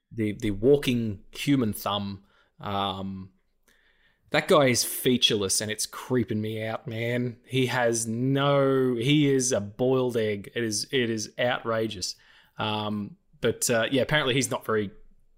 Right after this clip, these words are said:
good to work with. He's turning up to set late. He's not, doesn't know his lines. He's not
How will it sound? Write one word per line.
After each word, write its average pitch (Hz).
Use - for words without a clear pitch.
good 131
to 110
work 139
with. 139
He's 113
turning 110
up -
to -
set 135
late. 120
He's 104
not, 117
doesn't 107
know 95
his 92
lines. 117
He's 104
not 107